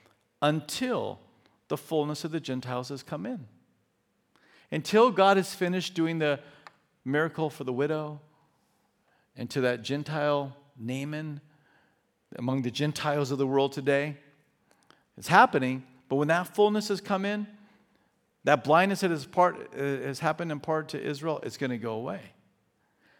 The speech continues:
Verse twenty-six, "So all Israel will be saved, as is, is written, 'The deliverer will come out of Zion,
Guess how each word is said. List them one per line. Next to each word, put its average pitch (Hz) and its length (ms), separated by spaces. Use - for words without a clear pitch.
Verse 160 160
twenty-six, 180 500
"So 185 240
all 233 380
Israel 185 420
will 175 180
be 165 200
saved, 214 640
as 170 260
is, 165 260
is 156 220
written, 190 360
'The 180 200
deliverer 160 760
will 151 220
come 190 260
out 175 160
of 143 120
Zion, 160 500